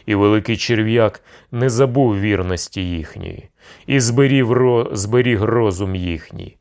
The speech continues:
і обіцяв віддати їм увесь світ, коли вороги його будуть знищені. І станеться так. «І станеться так»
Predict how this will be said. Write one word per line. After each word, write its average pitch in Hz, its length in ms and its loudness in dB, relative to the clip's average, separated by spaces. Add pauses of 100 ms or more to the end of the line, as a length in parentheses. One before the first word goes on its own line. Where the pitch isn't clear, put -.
(300)
і 90 160 2
обіцяв 110 500 2
віддати 110 520 0
їм 104 180 -2
увесь 104 260 0
світ, 95 560 -6 (440)
коли 90 260 0
вороги 90 420 2
його 82 400 -2 (340)
будуть 95 460 -2
знищені. 87 920 -8 (600)
І 104 140 2
станеться 104 960 -2 (500)
так. 80 440 -6 (1700)
«І 117 220 4
станеться 139 1080 2
так» 131 880 4